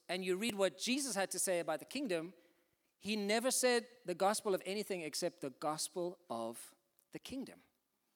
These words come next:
And I think a lot of the church has just called it the gospel of salvation. We think the whole message ju-, is just salvation, don't we? We think that the whole point of what Jesus did was salvation,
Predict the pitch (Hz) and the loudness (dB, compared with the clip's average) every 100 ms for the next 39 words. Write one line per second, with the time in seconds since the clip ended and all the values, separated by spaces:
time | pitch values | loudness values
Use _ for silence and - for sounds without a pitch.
0 | _ _ _ _ - 180 180 208 180 185 | _ _ _ _ 0 2 4 4 6 6
1 | 220 196 - 196 190 175 175 165 175 180 | 6 2 4 2 2 -2 -2 -2 0 0
2 | 170 156 185 185 - 185 - 170 170 180 | 0 0 2 2 0 -4 0 0 2 0
3 | 165 160 170 214 196 170 202 190 185 190 | -2 -2 -2 -2 0 2 4 4 2 0
4 | 147 156 170 - 160 147 165 156 - - | -2 -2 -4 -2 -2 -2 -2 -4 -2 2
5 | 156 156 170 151 127 147 123 101 - _ | 2 2 0 -2 0 -2 -2 -12 -14 _
6 | _ _ _ - 160 185 175 165 165 214 | _ _ _ -4 -2 2 2 4 6 6
7 | - 202 170 170 170 175 156 - 165 156 | 6 4 4 2 2 -4 -4 -4 -4 -4
8 | _ 139 147 143 - 156 143 135 180 180 | _ -4 0 0 0 2 0 0 -2 -2
9 | 135 127 | -4 -8